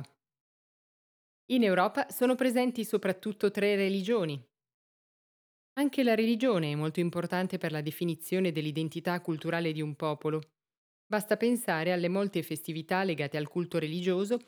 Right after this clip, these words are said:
e ai numerosi luoghi sacri che contraddistinguono il paesaggio. Malgrado in Europa siano sempre più numerosi gli atei, la pratica religiosa è ancora molto seguita. Le religioni più praticate sono i grandi monoteismi:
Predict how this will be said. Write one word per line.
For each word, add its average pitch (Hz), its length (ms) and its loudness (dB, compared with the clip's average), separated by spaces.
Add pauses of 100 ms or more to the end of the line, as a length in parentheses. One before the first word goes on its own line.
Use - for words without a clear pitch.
(200)
e 208 100 -2
ai 214 100 4
numerosi 247 520 4
luoghi 208 400 2
sacri 175 460 -2
che 170 160 -2
contraddistinguono 190 920 -2
il 196 100 -2
paesaggio. 147 640 -2 (1000)
Malgrado 254 440 4
in 202 160 2
Europa 180 400 2
siano 160 260 -4
sempre 175 300 -4
più 156 140 -6
numerosi 156 500 -2
gli 151 140 -4
atei, 160 440 -2 (280)
la 208 100 -2
pratica 233 480 -2
religiosa 180 640 2
è 165 80 0
ancora 180 420 0
molto 170 320 -2
seguita. 185 560 -4 (880)
Le 175 120 2
religioni 160 480 0
più 170 160 -4
praticate 170 680 -2
sono 196 260 -2
i 175 100 0
grandi 214 400 0
monoteismi: 196 920 -2